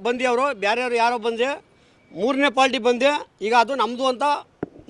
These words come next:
ಈಗ ಮೂವತ್ತನೇ ತಾರೀಕು ಡಿಸೆಂಬರ್ ಮೂವತ್ತರಲ್ಲಿ ಈ ಆರ್ ಟಿ ಸಿ ಕುಣಿಸ್ಕೊಂಡು ಮೂರೇ ದಿನಕ್ಕೆ ಆರ್ ಟಿ ಸಿ ಕುಣಿಸ್ಕೊಂಡು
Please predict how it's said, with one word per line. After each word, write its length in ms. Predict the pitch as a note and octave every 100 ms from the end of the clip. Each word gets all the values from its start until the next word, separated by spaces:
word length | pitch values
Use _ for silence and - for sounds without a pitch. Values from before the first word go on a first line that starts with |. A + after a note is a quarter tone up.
| -
ಈಗ 220 | G3+ A3+
ಮೂವತ್ತನೇ 640 | A#3 A3+ B3 A#3+ B3+ B3
ತಾರೀಕು 400 | F3+ B3 A#3+ B3+ C4+ B3+ A#3 G#3 E3+ - -
ಡಿಸೆಂಬರ್ 400 | G3+ A#3+ C4 B3+
ಮೂವತ್ತರಲ್ಲಿ 600 | A#3 C4 B3+ A#3 C4+ D#4+ - _ _ _ _ - F#3+
ಈ 20 |
ಆರ್ 240 | A3+ A3
ಟಿ 80 | C4+
ಸಿ 80 | A#3+
ಕುಣಿಸ್ಕೊಂಡು 540 | A3+ A#3 G3+ A3 C#4 A#3+
ಮೂರೇ 260 | A#3+ C4+
ದಿನಕ್ಕೆ 240 | B3 C4 A#3+
ಆರ್ 140 | B3+
ಟಿ 60 | A#3
ಸಿ 100 | A3+
ಕುಣಿಸ್ಕೊಂಡು 600 | A#3 G3+ G#3+ A#3 D4